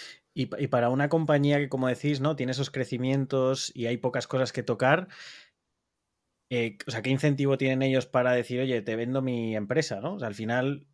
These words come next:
eh, o tenéis que sentaros con propietarios, ¿no? Con el presidente, con, digo, con una serie de personas, ¿no? Que al final están gestionando y es como, "Oye, que venimos a comprar el negocio y a, y, y, y a llevarlo a otro nivel", ¿no?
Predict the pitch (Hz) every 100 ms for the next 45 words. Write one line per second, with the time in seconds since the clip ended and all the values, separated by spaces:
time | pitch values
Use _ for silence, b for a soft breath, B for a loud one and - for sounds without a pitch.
0 | _ 123 120 120 113 - 117 117 131 127
1 | 131 131 131 - 127 127 127 123 143 156
2 | 151 135 143 180 147 123 123 113 117 139
3 | 151 147 120 110 - 123 127 117 117 120
4 | 127 127 127 - 143 160 143 190 139 113
5 | 123 135 120 123 127 127 - 131 143 165
6 | 208 B B B B _ 117 120 - 131
7 | 131 123 113 110 104 104 _ - 135 113
8 | 110 110 123 131 139 123 117 127 127 123
9 | 120 127 123 117 117 117 120 131 139 165
10 | 160 127 117 110 104 101 - 107 101 92
11 | 107 - 110 107 110 120 127 123 127 117
12 | 101 95 117 202